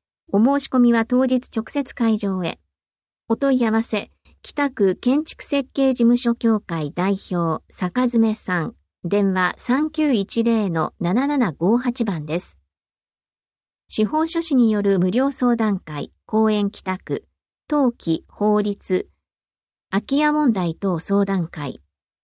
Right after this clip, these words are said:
四月二十七日水曜日、午後六時から九時。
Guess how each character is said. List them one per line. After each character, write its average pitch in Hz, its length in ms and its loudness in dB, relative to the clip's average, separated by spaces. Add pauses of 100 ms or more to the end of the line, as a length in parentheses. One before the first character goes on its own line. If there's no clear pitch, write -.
(100)
四 - 160 -2
月 277 240 0
二 294 160 2
十 240 200 2
七 190 220 0
日 202 280 0
水 202 340 0
曜 190 200 0
日、 - 220 -6 (260)
午 262 140 2
後 220 140 2
六 180 260 -2
時 285 140 -2
か 208 120 -6
ら 156 140 -6
九 - 180 -4
時。 - 220 -6